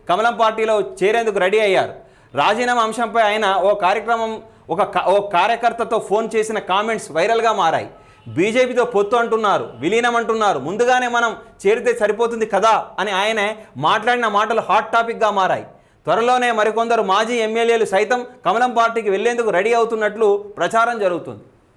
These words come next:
ఇ-, ఇదొకటి తలకాయ నొప్పి. ఏం తలకాయ నొప్పి అంటే దాదాపుగా ఏం లేదు. ఇక ఇప్పటికే తలకాయ నొప్పి ఉంది. నోటి దూల కేటీఆర్ ఏం చేసిండు, సీఎం రమేష్ మీద ఏదో అన్నాడు, ఆయన ఏం తక్కువ తినలే.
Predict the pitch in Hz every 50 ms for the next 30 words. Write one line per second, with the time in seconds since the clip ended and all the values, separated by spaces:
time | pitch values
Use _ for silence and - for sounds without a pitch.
0 | _ _ _ _ _ _ - 147 143 - - 165 165 165 143 143 127 - - -
1 | - - - 143 147 151 160 160 147 135 110 - - - - _ _ _ _ _
2 | _ _ _ _ - 131 185 220 208 220 226 214 190 208 208 202 202 190 175 202
3 | 190 190 202 196 175 170 190 202 - - - - - 120 156 175 190 196 208 202
4 | 202 202 202 190 180 170 180 175 - - - - _ - 156 160 190 208 208 196
5 | 180 156 135 123 131 - - - - - - _ _ _ _ - - 165 170 165
6 | 147 139 139 160 156 143 139 143 190 190 196 175 202 208 214 - 180 175 180 175
7 | 196 190 185 180 165 185 160 143 127 110 107 - - - - - 185 196 170 190
8 | 220 226 226 - 185 190 190 165 135 113 - - - - 175 190 185 220 214 208
9 | 208 208 208 208 208 202 196 202 208 202 202 208 208 208 - 175 196 208 202 190
10 | 185 180 185 190 185 185 196 196 190 190 180 190 202 214 208 - - - - -
11 | - - - - - - 233 240 247 247 226 208 190 147 120 - - - - _
12 | _ _ _ _ _ _ _ _ _ _ _ 113 131 196 226 240 240 220 226 214
13 | 220 220 185 165 131 110 101 -